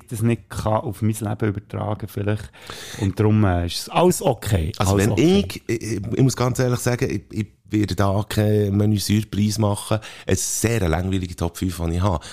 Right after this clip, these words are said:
Speaker 2: Also beziehungsweise eigentlich auch sehr oberflächliche. Aber das zeigt einfach auch wieder, was das für Hypes sind im Moment.
Speaker 1: Oberflächliche Scheiß-Hypes.
Speaker 2: Es
Speaker 1: Ah, du
Speaker 2: sind
Speaker 1: hast gerade so mal im
Speaker 2: oberflächliche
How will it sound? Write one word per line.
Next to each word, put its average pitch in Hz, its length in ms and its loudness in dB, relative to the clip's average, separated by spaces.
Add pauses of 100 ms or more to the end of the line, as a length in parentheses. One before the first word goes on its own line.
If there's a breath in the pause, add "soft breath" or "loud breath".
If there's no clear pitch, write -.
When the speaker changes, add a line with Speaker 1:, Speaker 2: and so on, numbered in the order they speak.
Speaker 2:
Also 78 200 -4
beziehungsweise 120 400 0
eigentlich 117 180 2
auch 110 60 -2
sehr - 340 0
oberflächliche. 95 920 -2
Aber - 160 -2 (180)
das 104 180 0
zeigt 98 280 0
einfach 98 220 -2
auch 92 140 0
wieder, 92 220 0 (560 loud breath)
was - 140 0
das 101 120 -2
für - 160 0 (520)
Hypes 147 400 -4
sind 110 320 0
im 107 80 2
Moment. 120 300 2
Speaker 1:
Oberflächliche 110 500 -2
Scheiß-Hypes. 123 680 -4
Speaker 2:
Es 120 80 2
Speaker 1:
Ah, - 20 4
du 160 60 2
Speaker 2:
sind 190 80 4
Speaker 1:
hast - 120 -2
gerade 139 160 0
so 165 120 2
mal 151 60 4
im 139 80 4
Speaker 2:
oberflächliche 127 180 2